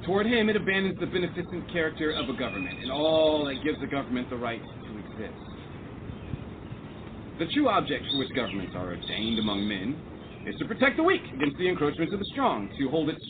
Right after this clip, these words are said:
strong arm of justice over all the civil relations of its citizens, and to see that all have an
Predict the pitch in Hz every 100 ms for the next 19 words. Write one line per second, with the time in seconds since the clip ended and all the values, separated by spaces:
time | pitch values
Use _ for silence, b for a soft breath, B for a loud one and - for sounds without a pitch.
0 | - 165 170 170 165 156 147 139 156 147
1 | - 139 120 143 170 165 156 147 123 160
2 | 139 123 113 131 127 110 101 - 107 -
3 | - - B B B B B - 196 185
4 | 262 220 269 240 160 127 113